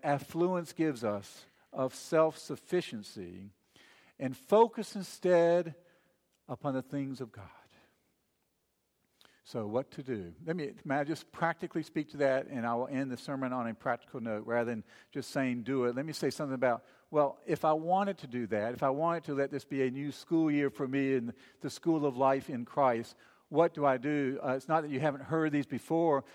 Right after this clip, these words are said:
but it would requ-, require a decision on your part to recommit to these. But first, uh, Paul says it beautifully in the letter to Rome today.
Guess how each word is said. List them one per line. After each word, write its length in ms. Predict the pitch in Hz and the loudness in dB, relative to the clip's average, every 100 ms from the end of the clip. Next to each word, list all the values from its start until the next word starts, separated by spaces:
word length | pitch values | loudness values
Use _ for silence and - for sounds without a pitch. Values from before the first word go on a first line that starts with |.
| - _ | -20 _
but 100 | 147 | -2
it 40 | |
would 120 | 147 | 0
requ-, 320 | 143 139 156 139 | -2 -2 -6 -6
require 440 | 175 - 170 156 | -10 0 4 4
a 20 | |
decision 400 | 143 127 165 139 | 4 -2 -4 -2
on 100 | 139 | -2
your 160 | 135 139 | 0 -2
part 440 | 139 - 165 139 | -2 2 2 2
to 80 | - | -4
recommit 920 | 127 139 156 160 139 139 185 202 - - | -4 0 0 0 -2 2 2 0 -8 -8
to 180 | 127 | -6
these. 440 | 104 110 101 110 131 - - _ | -2 -2 -2 -6 -10 -20 -20 _
But 120 | 170 160 | -6 0
first, 380 | 214 233 208 | 2 4 4
uh, 120 | 165 151 - _ | 2 2 0 _
Paul 260 | 185 214 | 6 6
says 280 | 190 196 151 | 4 2 2
it 100 | 147 | 0
beautifully 540 | 127 170 180 156 139 143 | 0 2 2 0 0 0
in 200 | 135 127 | -2 -2
the 120 | 127 | 0
letter 260 | 135 143 143 | 2 2 0
to 180 | 139 | -4
Rome 320 | 120 135 156 143 | -4 -2 -4 -4
today. 480 | 117 107 107 113 | 0 2 2 0